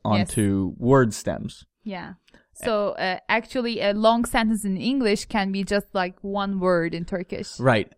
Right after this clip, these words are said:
Speaker 1: Sometimes a very long
Speaker 2: <laughs>
Speaker 1: word. <laughs> But, uh, yeah, and it's really everything. So you, you have suffixes for adverbs. You have suffixes for verb tense. You have
Speaker 2: Mm-hmm.
Speaker 1: suffixes for mood. Like, if you wanna say, "I can do something," or, "I need to do something," there are
Speaker 2: Yeah.
Speaker 1: suffixes for that.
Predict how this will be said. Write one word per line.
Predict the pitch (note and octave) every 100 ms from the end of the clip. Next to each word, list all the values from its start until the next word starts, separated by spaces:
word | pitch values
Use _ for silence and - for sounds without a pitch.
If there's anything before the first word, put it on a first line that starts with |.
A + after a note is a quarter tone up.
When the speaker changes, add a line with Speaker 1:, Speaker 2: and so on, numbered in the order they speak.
| _
Speaker 1:
Sometimes | - E3+ F3+ F3+ E3+ D3
a |
very | D3+ D#3 D3
long | D#3 F3 F3 C#3+
Speaker 2:
<laughs> | B2+
Speaker 1:
word. | A2 A2 B2 G2+ -
<laughs> | C#3+ C3 - - - - - - C3+
But, | C#3 - - _ -
uh, | D3 C3
yeah, | F#3+ F3+
and | D3+ A#2
it's | C3+
really | D#3 G#3 D3 A2+
everything. | C#3 A#2 G#2+ G#2+
So | B2+
you, | A#2 A#2 A#2
you | A#2 A#2
have | A2
suffixes | - B2 B2 - A2+ G#2
for | - G2+ -
adverbs. | A#2 C3 A#2+ A2 G2+
You | A2+
have | G#2+
suffixes | - A#2+ B2 A#2 - A2+ G#2 - _ - _
for | A#2 A2+
verb | G#2 G#2+ C3 C3+ C3
tense. | B2 G#2+ A#2 B2
You |
have | A2+
Speaker 2:
Mm-hmm. | -
Speaker 1:
suffixes | C3+ - F#3 A#2
for | - A#2
mood. | A#2 C3+ B2+ G#2
Like, | G#2+ G#2+
if | A#2
you | A#2+
wanna | A#2
say, | - A2+
"I | G2+
can | - - D#3+ D3+ C3+ A#2+
do | A2
something," | G#2 A2 G#2 G#2
or, | A2
"I | G#2+
need | A#2 C#3+ D3 C3
to |
do | A2 A2
something," | G#2+ G2 F#2 G#2
there | G#2
are |
Speaker 2:
Yeah. | F#2+
Speaker 1:
suffixes | C3 F3+ B2+ A#2 A2
for | A#2 A#2
that. | B2 F#2